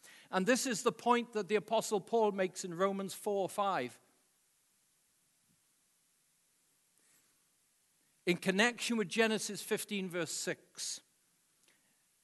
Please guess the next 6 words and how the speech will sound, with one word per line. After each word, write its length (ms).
that 120
he 160
believed 680
in 120
the 120
Lord, 400